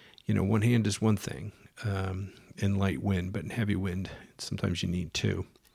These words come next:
Most of the times you need two. But anyway, we figured it all out and, you know, we had great fun in, in doing that. So we went back to Rhodes. I took Laura and got off the boat, and she had her bags and stuff like this. And we had been together at this point for,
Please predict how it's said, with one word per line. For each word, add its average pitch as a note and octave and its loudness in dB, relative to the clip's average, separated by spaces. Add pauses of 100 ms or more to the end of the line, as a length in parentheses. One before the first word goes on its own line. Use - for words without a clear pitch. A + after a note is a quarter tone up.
(1040)
Most A2+ 8
of F#2 4
the - -2
times F#2+ 0
you G#2 2
need F2+ 0
two. F2+ 0
But G#2+ 4
anyway, B2 4
we C3 8
figured B2+ 8
it G2 8
all F2 4
out E2 2 (140)
and, F#2+ 2 (120)
you G#2+ 4
know, F#2+ 4
we F#2+ 0
had G#2 -4
great - -10
fun E2 -6 (380)
in, F#2 -2
in F#2 0
doing E2+ -2
that. E2+ -4 (1700)
So - 6
we A#2+ 10
went C#3 8
back C3 10
to A#2 8
Rhodes. G#2 8
I F#2+ 8
took - 0 (300)
Laura G2+ 4
and F#2 0 (120)
got G2 0
off G2 0
the - -4
boat, F2+ 0
and G#2+ -4
she - -2
had F#2+ 0
her F#2+ 0
bags F#2+ -2
and G2+ -4
stuff - -6
like - -8
this. - -4
And A2+ 2
we D#3+ 6
had C#3+ 6
been D#3 12
together C#3 12
at G2 8
this F#2+ 4
point - -2
for, E2+ 0